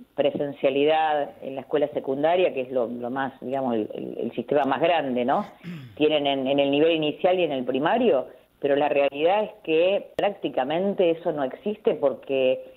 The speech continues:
los padres, con mucha conciencia de cuidado de sus propios hijos e hijas, eh, fueron tomando la decisión de no mandarlos. Y se empezó a trabajar inclusive desde la virtualidad, eh, más allá de lo que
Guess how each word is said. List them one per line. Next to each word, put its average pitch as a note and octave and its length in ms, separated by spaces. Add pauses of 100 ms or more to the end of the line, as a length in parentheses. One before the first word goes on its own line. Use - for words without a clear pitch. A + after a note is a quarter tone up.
(240)
los C3+ 160
padres, F#3+ 400
con D#3+ 180
mucha A3+ 320
conciencia F3 640
de D3 160
cuidado F3 520
de C#3 100
sus - 160
propios D#3 440
hijos D3+ 300
e C3 80
hijas, G3 420 (560)
eh, C3 680
fueron G#3+ 300
tomando D#3+ 400
la D3 100
decisión C3+ 440
de D3 80
no C#3+ 80
mandarlos. B2+ 600 (520)
Y C#3+ 100
se F3 100
empezó E3 340
a A3+ 40
trabajar A3 460
inclusive G#3+ 600
desde D#3 280
la C#3+ 140
virtualidad, D3+ 880 (480)
eh, D3 120
más G3+ 240
allá A3 320
de A3 140
lo D3+ 240
que C3 540